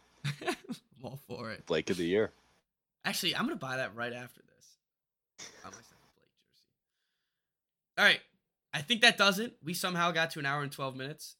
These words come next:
Speaker 1: Thank you all for listening. Uh, we'll see everybody Tuesday, and hopefully this gets uploaded as a podcast.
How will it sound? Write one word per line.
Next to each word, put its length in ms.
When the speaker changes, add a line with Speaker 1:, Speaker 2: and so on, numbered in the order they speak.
Speaker 1:
Thank 200
you 100
all 140
for 120
listening. 440
Uh, 260
we'll 80
see 220
everybody 320
Tuesday, 440
and 80
hopefully 500
this 160
gets 160
uploaded 600
as 160
a 40
podcast. 720